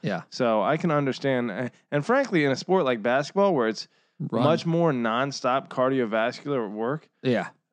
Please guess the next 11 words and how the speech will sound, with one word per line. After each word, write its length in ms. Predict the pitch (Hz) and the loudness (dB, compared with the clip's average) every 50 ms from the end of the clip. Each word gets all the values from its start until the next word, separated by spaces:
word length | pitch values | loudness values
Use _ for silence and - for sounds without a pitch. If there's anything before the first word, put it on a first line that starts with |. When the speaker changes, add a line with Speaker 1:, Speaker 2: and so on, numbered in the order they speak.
| _ - | _ -6
Speaker 2:
I'm 220 | - 123 131 131 | -2 -2 -2 -2
surprised 480 | 120 - 139 120 143 147 147 156 135 135 | -4 -6 -4 -2 0 2 2 2 0 -2
it's 100 | 135 - | -4 -2
not 180 | 151 147 147 147 | -2 0 0 0
an 160 | 143 143 143 | 0 0 0
even 240 | 147 143 139 127 117 | -2 -2 -2 -2 0
bigger, 380 | 123 156 185 190 180 135 104 98 | 0 0 0 0 0 0 0 0
uh, 300 | 110 107 107 107 107 107 | 0 2 2 2 0 0
home 200 | 107 120 117 107 | -2 -2 -4 -4
court 180 | - 117 117 113 | -2 -2 0 0
advantage. 460 | 104 110 113 110 110 110 107 104 | 0 -2 -2 -2 -2 -2 -4 -6